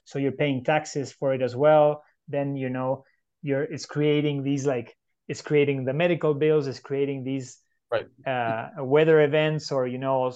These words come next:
Speaker 1: or, or social, uh, um,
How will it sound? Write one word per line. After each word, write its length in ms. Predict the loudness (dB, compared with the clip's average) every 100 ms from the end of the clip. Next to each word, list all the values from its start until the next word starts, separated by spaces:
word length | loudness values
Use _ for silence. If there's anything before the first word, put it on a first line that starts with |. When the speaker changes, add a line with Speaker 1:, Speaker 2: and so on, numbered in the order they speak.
| -6
Speaker 1:
or, 160 | -8
or 140 | -6 -6
social, 540 | -2 0 0 0 0 -4
uh, 440 | -8 -6 -6 -6 -10 _ _ _ _ -10
um, 720 | -6 -4 -6 -8 -10 -14